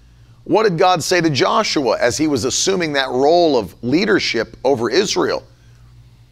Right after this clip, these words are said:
He said, Joshua chapter one and verse eight, "Take this book of the law.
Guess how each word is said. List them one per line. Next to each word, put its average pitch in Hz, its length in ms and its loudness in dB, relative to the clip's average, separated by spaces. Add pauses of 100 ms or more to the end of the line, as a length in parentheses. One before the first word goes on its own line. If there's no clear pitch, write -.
(680)
He 196 180 0
said, 151 460 2 (360)
Joshua 160 480 0
chapter 175 380 0
one 117 460 -2 (680)
and 131 160 0
verse 127 240 2
eight, 107 300 -2
"Take - 500 -2
this 156 400 0
book 87 540 -2 (120)
of 147 300 0
the 123 80 0
law. 110 600 2